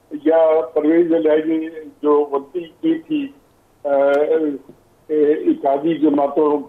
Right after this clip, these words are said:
की जानब से उन्हें जब ये उसकी मिनिस्टरशिप पेश की गई थी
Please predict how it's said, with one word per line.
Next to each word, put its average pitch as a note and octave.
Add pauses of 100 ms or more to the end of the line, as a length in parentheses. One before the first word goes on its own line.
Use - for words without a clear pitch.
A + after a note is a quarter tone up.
(160)
की D3+
जानब C#3+
से C#3
उन्हें C#3
जब C3+
ये C3+ (420)
उसकी D3+
मिनिस्टरशिप D3+
पेश D3 (440)
की E4 (100)
गई D#4
थी D4